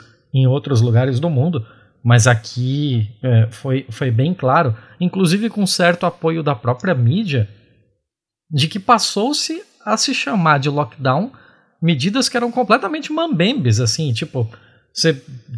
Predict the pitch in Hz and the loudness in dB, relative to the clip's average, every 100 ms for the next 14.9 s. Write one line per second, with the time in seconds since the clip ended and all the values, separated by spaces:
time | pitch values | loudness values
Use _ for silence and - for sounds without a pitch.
0 | 110 127 160 165 165 156 110 147 220 254 | 0 6 6 6 4 4 2 0 2 2
1 | 240 220 214 196 165 160 156 165 170 - | 2 0 -4 -4 -2 -2 -2 -2 -2 0
2 | 165 170 185 175 143 127 135 131 120 147 | -2 -2 -4 -4 -4 -4 -2 -2 -2 -2
3 | 131 160 202 233 214 214 165 165 170 143 | 0 0 0 -2 -2 -2 0 4 4 4
4 | 110 98 - - _ _ 139 135 139 139 | 2 0 -8 -20 _ _ -2 0 0 -2
5 | 127 120 - _ 160 147 - 156 147 135 | -4 -8 -16 _ 0 0 2 4 4 2
6 | 127 139 160 180 131 143 151 127 131 120 | 0 0 0 0 -2 -4 -2 -2 0 2
7 | 113 127 120 113 110 - _ _ _ 120 | 2 2 4 4 2 -6 _ _ _ -2
8 | 113 123 120 120 113 113 107 110 - _ | 0 2 2 4 4 6 4 0 -12 _
9 | _ _ 139 139 151 156 151 127 123 160 | _ _ 0 2 4 6 4 4 4 4
10 | 160 127 113 135 139 117 120 117 107 131 | 4 4 2 2 0 2 2 2 -2 -2
11 | 123 120 110 - _ _ _ _ - 113 | -2 -2 -6 -10 _ _ _ _ -6 0
12 | 147 151 156 156 135 160 - 127 160 147 | 2 2 2 0 0 -2 -4 -2 2 2
13 | 139 139 180 170 113 160 151 135 151 - | 2 2 2 2 0 -2 0 0 0 0
14 | 165 151 147 143 135 - 113 104 | -2 0 -2 -2 -2 -4 -6 -6